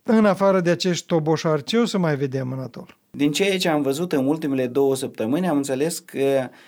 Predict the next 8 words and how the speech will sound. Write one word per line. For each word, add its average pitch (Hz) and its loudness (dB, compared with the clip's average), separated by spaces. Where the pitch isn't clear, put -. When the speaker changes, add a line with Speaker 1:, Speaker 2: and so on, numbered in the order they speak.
Speaker 2:
exprimarea 143 0
votului 123 -2
de 107 -4
neîncredere, 120 0
moțiunii 131 -2
de 120 -2
cenzură 110 -4
guvernului, 151 -4